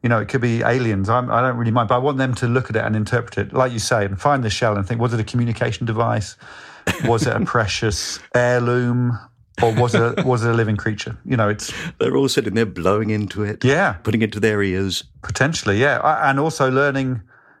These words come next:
Speaker 1: you know, the biologists can look at it and think, "This is another species that may not exist anymore," 'cause they're not actually,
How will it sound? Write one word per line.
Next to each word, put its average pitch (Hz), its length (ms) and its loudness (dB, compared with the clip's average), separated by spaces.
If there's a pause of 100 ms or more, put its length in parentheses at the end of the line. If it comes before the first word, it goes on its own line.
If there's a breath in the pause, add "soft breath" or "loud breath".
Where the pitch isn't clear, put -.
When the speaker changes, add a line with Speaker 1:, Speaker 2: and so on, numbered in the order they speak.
(100)
Speaker 1:
you 135 120 2
know, 110 160 2
the 107 120 0
biologists 117 500 0
can 117 160 -2
look 113 160 -2
at 107 60 0
it 113 100 2
and 110 100 -6
think, 117 380 -6 (280)
"This - 220 0
is 104 100 -4
another 110 280 0
species 110 460 -4
that 117 120 -4
may 110 260 0
not 110 200 -2
exist 110 260 -6
anymore," 110 320 2
'cause 123 160 -2
they're 131 140 4
not 160 180 2
actually, 127 320 -2